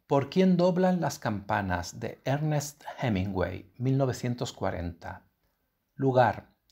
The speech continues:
espectacular alineación montañosa que se cam-, que se convirtió en escenario de guerra.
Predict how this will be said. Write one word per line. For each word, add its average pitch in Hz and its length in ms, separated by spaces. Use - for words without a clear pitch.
espectacular 131 920
alineación 120 720
montañosa 113 1000
que 110 80
se - 180
cam-, 95 380
que 107 140
se - 120
convirtió 120 600
en 110 100
escenario 92 580
de 82 120
guerra. 80 540